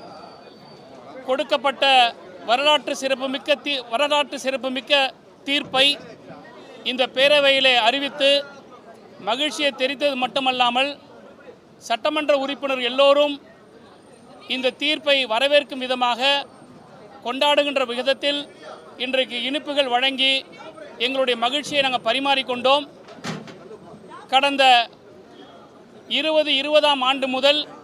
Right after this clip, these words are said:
மூன்று மசோதாக்கள் நிலுவையில் இருந்தது. பிறகு திராவிட முன்னேற்ற கழகம் ஆட்சி பொறுப்புக்கு வந்த பிறகு ஏழு மசோதாக்கள், ஆக மொத்தம் பத்து மசோதாக்களை மேதகு ஆளுநர் அவர்கள்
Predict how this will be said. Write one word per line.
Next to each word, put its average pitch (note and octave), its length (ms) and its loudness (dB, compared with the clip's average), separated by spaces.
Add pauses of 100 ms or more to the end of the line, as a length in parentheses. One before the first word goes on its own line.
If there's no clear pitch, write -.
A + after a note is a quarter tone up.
(680)
மூன்று D4 500 0 (720)
மசோதாக்கள் C4+ 600 2
நிலுவையில் C4+ 420 -2
இருந்தது. B3 340 0 (800)
பிறகு C4 260 0
திராவிட C#4+ 380 2
முன்னேற்ற C#4+ 420 0
கழகம் C4 340 -2
ஆட்சி C4+ 320 -2
பொறுப்புக்கு C4 480 -2
வந்த B3 140 -4
பிறகு C4+ 340 0 (280)
ஏழு C4+ 280 0
மசோதாக்கள், B3+ 680 0 (800)
ஆக C#4 180 0
மொத்தம் C4+ 360 0 (140)
பத்து B3 340 -4
மசோதாக்களை C#4 760 2 (640)
மேதகு C4 420 0
ஆளுநர் C4+ 420 2
அவர்கள் C4 320 -2